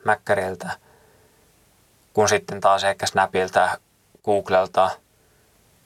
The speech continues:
Amazonilta saatiin heikompia, heikompia tuloksia.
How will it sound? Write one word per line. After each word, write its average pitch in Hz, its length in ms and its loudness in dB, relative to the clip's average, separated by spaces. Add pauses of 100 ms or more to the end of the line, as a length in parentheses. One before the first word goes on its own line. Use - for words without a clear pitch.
(200)
Amazonilta 95 840 0 (1120)
saatiin - 340 0
heikompia, 92 520 -2 (160)
heikompia 101 360 -2
tuloksia. - 500 -4